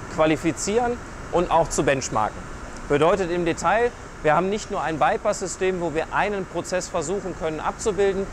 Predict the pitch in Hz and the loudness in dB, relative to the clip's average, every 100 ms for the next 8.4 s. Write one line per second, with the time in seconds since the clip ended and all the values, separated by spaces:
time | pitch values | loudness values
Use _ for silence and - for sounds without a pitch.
0 | - - - 165 175 170 160 170 - 233 | -10 -8 0 2 4 4 2 0 -2 -2
1 | 226 208 190 180 - 190 196 185 123 170 | 0 0 0 0 2 4 4 2 0 0
2 | 143 - - - - 175 170 165 160 156 | -2 -4 -10 -12 -4 2 4 4 4 2
3 | 151 190 226 185 190 196 208 202 185 - | 2 2 2 4 2 2 0 -2 -2 0
4 | 156 143 127 147 143 143 220 226 202 175 | 4 4 4 0 0 -2 -2 0 0 2
5 | 180 175 180 - - 156 156 156 160 147 | 2 2 0 -6 -4 2 2 2 -2 -2
6 | 120 220 220 202 - 185 180 185 214 185 | 0 0 0 -2 -2 0 0 0 0 0
7 | 175 175 160 156 151 - 156 165 156 151 | -2 2 0 0 -4 -2 2 4 2 -2
8 | 139 - 151 143 | -6 -2 -2 -2